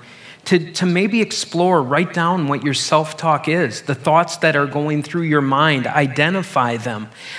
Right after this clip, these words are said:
and, and have the Lord speak into them as well.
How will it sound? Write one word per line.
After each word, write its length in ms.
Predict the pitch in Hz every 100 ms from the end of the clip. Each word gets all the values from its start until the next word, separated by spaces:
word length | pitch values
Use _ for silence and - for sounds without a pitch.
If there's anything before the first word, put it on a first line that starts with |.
| -
and, 280 | 170 156 151
and 500 | 160 147 143 135 - -
have 300 | - 151 170
the 60 | 170
Lord 340 | 156 156 160
speak 460 | 156 - - 175 156
into 160 | 160 156
them 260 | 147 139
as 180 | 127 117
well. 480 | 123 123 113 117